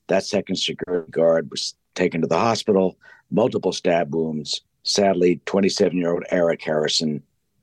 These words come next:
dies and is, and is murdered in cold blood.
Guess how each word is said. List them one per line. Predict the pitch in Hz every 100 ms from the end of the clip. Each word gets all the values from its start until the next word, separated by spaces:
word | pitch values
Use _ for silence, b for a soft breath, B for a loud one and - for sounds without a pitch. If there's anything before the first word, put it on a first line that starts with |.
| -
dies | 76 80 71 67
and | 69 78 73 73
is, | 69 - - - -
and | 71 - - -
is | 95 -
murdered | 127 117 - - _ 104
in | 101
cold | - 101
blood. | 92 90 71